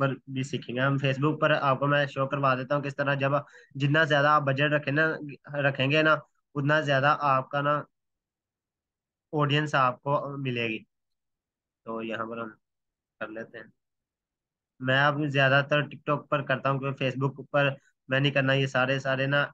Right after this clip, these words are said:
restrict बहुत कर देता है Facebook। मेरी बारह आईडीज बंद हुई थी,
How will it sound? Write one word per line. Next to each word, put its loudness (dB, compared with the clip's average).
restrict -2
बहुत 2
कर 2
देता -2
है 0
Facebook। -8
मेरी 0
बारह 2
आईडीज 0
बंद 0
हुई -4
थी, -6